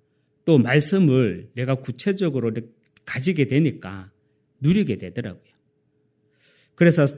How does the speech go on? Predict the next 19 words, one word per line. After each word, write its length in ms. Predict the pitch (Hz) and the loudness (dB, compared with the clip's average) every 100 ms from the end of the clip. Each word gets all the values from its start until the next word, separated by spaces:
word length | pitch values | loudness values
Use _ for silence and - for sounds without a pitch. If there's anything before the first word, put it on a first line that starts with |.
| - _ _ - | -10 _ _ -2
그래서 320 | 165 147 127 | 0 2 0
사-, 460 | 120 - 151 156 - | -6 -8 -6 -6 -8
이사야서 480 | 151 131 147 160 143 | -10 -4 0 0 0
사십구 480 | 120 120 127 - 135 | -4 -4 -4 -6 -4
장 120 | 131 | -2
일 120 | 123 | -2
절에서 260 | 127 147 120 | -4 -6 -8
삼 220 | - 135 | -2 -2
절 140 | 147 147 | 0 -2
말씀, 500 | 98 101 - 101 90 _ _ _ | -4 -8 -14 -16 -18 _ _ _
그리고 600 | 143 131 123 113 95 - | 0 2 2 0 -2 -6
에베소서 580 | 139 127 127 151 147 127 | -4 -2 -2 -2 -2 -4
육 160 | 120 123 | -6 -4
장 200 | 143 131 | -2 -2
십구 380 | 131 170 139 135 | -4 -8 -6 -4
절 140 | 143 | -2
말씀, 440 | 127 95 101 107 95 _ _ _ _ | -4 -6 -12 -16 -20 _ _ _ _
그리고 440 | 127 123 120 107 - _ _ _ - | -8 -2 -2 -2 -8 _ _ _ 0
열왕기상, 1120 | 135 147 151 151 - _ 143 127 139 104 98 | 6 8 6 4 -12 _ -2 0 0 -2 -6